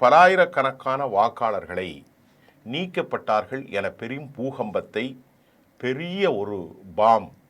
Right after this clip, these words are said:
போடப்பட்டிருக்கிறது. இது ஹைட்ரஜன், ஆ,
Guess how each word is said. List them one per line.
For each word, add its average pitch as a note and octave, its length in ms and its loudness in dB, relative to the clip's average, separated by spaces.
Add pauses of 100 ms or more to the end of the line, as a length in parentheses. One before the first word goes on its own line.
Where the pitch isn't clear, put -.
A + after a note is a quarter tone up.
(460)
போடப்பட்டிருக்கிறது. - 880 -2
இது C3 200 -4 (100)
ஹைட்ரஜன், C#3+ 680 0 (920)
ஆ, D#2+ 220 -8